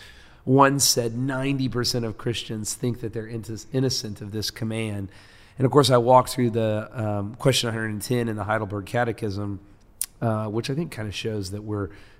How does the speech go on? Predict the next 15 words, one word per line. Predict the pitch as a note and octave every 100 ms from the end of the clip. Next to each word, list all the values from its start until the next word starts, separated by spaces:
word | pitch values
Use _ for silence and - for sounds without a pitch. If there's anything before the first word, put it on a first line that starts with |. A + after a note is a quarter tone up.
| -
not | B2 A#2+
as | G#2+
innocent | A2+ G#2 G#2+
as | G2
maybe | G#2 G2+
we | G2+ G2+
would | F#2+ G2
like | G2+ G2+
to | G#2
believe. | G#2 G#2 G#2 G2+ F#2+ - - - -
I | B2+
don't | B2+
know, | A#2+
any, | C3 B2
any | B2+ B2